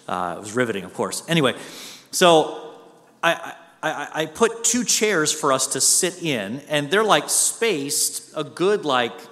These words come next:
three or four feet apart. So I'm not even, like, trying to cozy up to her, playing it slow. And, um, I go to turn off the overhead lights, but there's still lights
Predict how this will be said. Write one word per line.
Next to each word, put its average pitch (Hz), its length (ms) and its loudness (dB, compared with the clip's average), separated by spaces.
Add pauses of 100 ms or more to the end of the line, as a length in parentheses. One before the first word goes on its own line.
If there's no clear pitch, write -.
(240)
three 214 280 -4
or 170 80 4
four 180 300 2
feet - 520 -10 (100)
apart. 120 640 0
So 147 160 0
I'm 147 100 -2
not 196 200 2
even, 160 180 2
like, 131 220 0
trying 147 320 -2
to 110 220 -2 (100)
cozy 131 540 -2
up 120 180 -2
to - 100 -6
her, 101 240 -4
playing 123 380 -2
it 139 100 -6
slow. 113 540 -2 (500)
And, 151 300 4 (520)
um, 123 380 6 (140)
I 151 80 6
go 175 320 6
to 156 600 6 (640)
turn 202 220 4
off 185 220 4
the - 100 -2
overhead 175 520 4
lights, 113 240 -2
but 175 120 -6
there's 180 140 0
still 214 260 2
lights 165 400 0